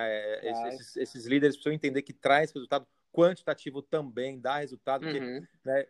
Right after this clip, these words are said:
Speaker 1: uma outra frase que eu falo, né, é três frases que eu gosto de falar, é, líder não é, não é cargo, é adjetivo, né? Ou seja, se vo-, é adjetivo, é, você é, é como se fosse um elogio, você é, você só chega no líder quando você
Speaker 2: Perfeito.
Speaker 1: atingiu alguma coisa, né? Não é questão de ser cargo.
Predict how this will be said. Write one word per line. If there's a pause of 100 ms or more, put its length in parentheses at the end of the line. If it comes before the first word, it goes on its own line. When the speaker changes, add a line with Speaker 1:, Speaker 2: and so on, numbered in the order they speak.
(300)
Speaker 1:
uma
outra
frase
que
eu
falo,
né, (260)
é
três
frases
que
eu
gosto
de
falar,
é, (420)
líder
não
é, (420)
não
é
cargo,
é
adjetivo, (100)
né?
Ou
seja,
se
vo-,
é
adjetivo, (100)
é,
você
é,
é
como
se
fosse
um
elogio,
você
é,
você
só
chega
no
líder (420)
quando
você
Speaker 2:
Perfeito.
Speaker 1:
atingiu
alguma
coisa,
né?
Não
é
questão
de
ser
cargo.